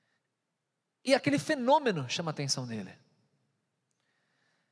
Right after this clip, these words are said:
E o que é, o que vem de curiosidade ali, o coração dele é despertado pra, em alguma medida, estudar aquele fenômeno. O que que tá rolando com aquele negócio? O que que tá queimando daquele jeito?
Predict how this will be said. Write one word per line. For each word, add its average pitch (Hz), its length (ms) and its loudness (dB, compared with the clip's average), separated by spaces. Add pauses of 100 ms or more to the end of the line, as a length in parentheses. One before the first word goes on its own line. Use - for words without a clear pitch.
(220)
E 254 120 4
o 269 40 4
que 311 220 2
é, 277 520 0 (120)
o 214 120 -8
que 254 140 2
vem 277 240 2
de 240 100 -6
curiosidade 233 680 2
ali, 247 220 2
o 226 80 -2
coração 240 360 0
dele 240 160 4
é 233 40 2
despertado 240 600 2
pra, 381 240 0 (360)
em 247 40 -4
alguma 247 240 2
medida, 262 560 2 (560)
estudar 294 500 6
aquele 262 260 -2
fenômeno. 190 500 -2
O - 20 -12
que - 120 -20
que - 100 -20
tá - 80 -14
rolando 359 360 -4
com 320 80 -10
aquele 330 180 -10
negócio? 320 480 -4
O - 520 -20
que - 100 -20
que - 80 -6
tá 311 80 0
queimando 277 440 0
daquele 220 260 -2
jeito? 180 380 -4